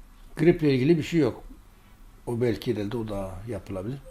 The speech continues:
Bir çay yaptım, bitki çayı, bir çay kaşığı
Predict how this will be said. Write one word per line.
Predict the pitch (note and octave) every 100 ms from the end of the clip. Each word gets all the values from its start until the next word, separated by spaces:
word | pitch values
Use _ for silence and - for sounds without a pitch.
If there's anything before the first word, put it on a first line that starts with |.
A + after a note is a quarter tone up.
| - - - - - - - - - - - - - - - - - - - - - - - - - - - -
Bir | G#3+ A#3+
çay | A#3+ A#3+
yaptım, | F3+ D3 - G3+ C4 A3
bitki | E3+ - F3+
çayı, | - D3 D#3 A3 A#3+
bir | G3 D3+ G3+ G3
çay | E3+ D3+ C#3
kaşığı | C3+ C#3+ - E3 E3 A3+ D4